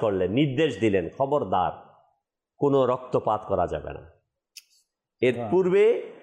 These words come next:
Speaker 1: মোতার যুদ্ধের মধ্যে একই বলেছিলেন, সন্ন্যাসী, কোনো ধর্মগুরুকে,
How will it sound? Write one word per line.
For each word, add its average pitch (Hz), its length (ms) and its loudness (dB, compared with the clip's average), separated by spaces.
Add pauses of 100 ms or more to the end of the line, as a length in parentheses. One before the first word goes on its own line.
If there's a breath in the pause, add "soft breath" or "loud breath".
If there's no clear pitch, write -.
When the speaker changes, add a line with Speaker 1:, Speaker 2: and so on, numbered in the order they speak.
(160)
Speaker 1:
মোতার 180 360 2
যুদ্ধের 180 340 2
মধ্যে 156 240 0
একই 151 520 2
বলেছিলেন, 147 540 0
সন্ন্যাসী, 147 800 0
কোনো 131 180 2
ধর্মগুরুকে, 127 880 2